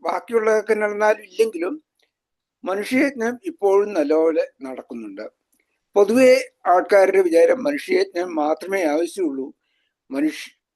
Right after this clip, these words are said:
മാനവ സേവയാണ് മാധവ സേവ എന്നൊക്കെ എല്ലാവരും പറയും. പക്ഷേ അത് ശരിയല്ലത്. കാരണം മനുഷ്യരെ മാത്രം നമ്മൾ സേവിച്ചാൽ പോരാ,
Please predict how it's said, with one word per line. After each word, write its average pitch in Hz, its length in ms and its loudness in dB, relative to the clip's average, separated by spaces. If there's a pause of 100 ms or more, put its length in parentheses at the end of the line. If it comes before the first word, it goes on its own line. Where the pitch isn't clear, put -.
(120)
മാനവ 175 440 -2
സേവയാണ് 190 600 -4
മാധവ 170 500 -6
സേവ 175 360 -6
എന്നൊക്കെ 160 280 -8
എല്ലാവരും 147 460 -4
പറയും. 139 300 -10 (520)
പക്ഷേ 196 380 -2 (220)
അത് 170 120 0
ശരിയല്ലത്. 196 720 -2 (840)
കാരണം 220 420 -2 (640)
മനുഷ്യരെ 233 800 2
മാത്രം 233 600 -2 (1040)
നമ്മൾ 190 280 -2
സേവിച്ചാൽ 165 520 0
പോരാ, 110 320 -12